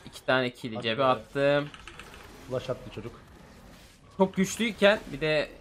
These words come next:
Speaker 1: hani karşı taraf bu kadar kırılgansa sarı botu alıp, yani adı ne, gezgin çizmesini alıp haritada bu kadar hareket etmek çok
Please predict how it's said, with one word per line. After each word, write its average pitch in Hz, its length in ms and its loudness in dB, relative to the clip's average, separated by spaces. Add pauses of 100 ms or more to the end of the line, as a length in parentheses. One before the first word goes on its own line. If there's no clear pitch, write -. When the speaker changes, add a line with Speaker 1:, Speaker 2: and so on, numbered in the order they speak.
Speaker 1:
hani 131 200 -4
karşı 143 360 0
taraf 165 320 4
bu 143 60 -10
kadar 156 300 6
kırılgansa 170 720 0 (140)
sarı 151 340 0
botu 160 240 0
alıp, 151 240 2 (120)
yani 123 300 0 (640)
adı 131 180 -2
ne, 123 80 -2
gezgin 123 420 -2
çizmesini 143 520 -6
alıp 147 180 0 (1500)
haritada 135 360 2
bu 143 100 -6
kadar 139 240 0
hareket 131 260 -4
etmek 147 340 -10
çok 143 100 -8